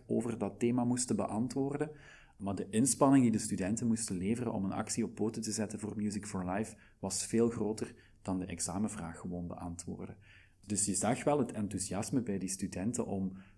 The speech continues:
om ook echt iets te doen. En achteraf merk ik dat als studenten mij, mij nog eens tegenkomen, dat ze eigenlijk niet veel hebben onthouden <laughs> van macro- en micro-economie.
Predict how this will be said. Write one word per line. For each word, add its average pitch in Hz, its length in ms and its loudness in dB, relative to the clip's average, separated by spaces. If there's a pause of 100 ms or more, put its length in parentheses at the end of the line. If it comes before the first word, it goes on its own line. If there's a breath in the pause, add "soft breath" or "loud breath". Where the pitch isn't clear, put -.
om 101 120 0
ook 95 100 -2
echt 107 260 -6
iets - 180 0
te 98 160 -4
doen. - 520 2 (600)
En 113 140 6
achteraf 110 640 2 (480 soft breath)
merk 107 360 0
ik 143 160 2
dat 110 140 6
als 107 140 2
studenten 127 580 4
mij, 113 280 8
mij 107 180 6
nog 104 180 4
eens 98 220 0
tegenkomen, 143 640 6 (400 loud breath)
dat 117 160 6
ze 123 120 4
eigenlijk 143 500 8
niet 127 180 4
veel 135 200 6
hebben 123 220 6
onthouden 110 480 4 (140)
<laughs> - 60 -2
van 107 160 6
macro- 120 400 6
en 117 180 8
micro-economie. 139 760 8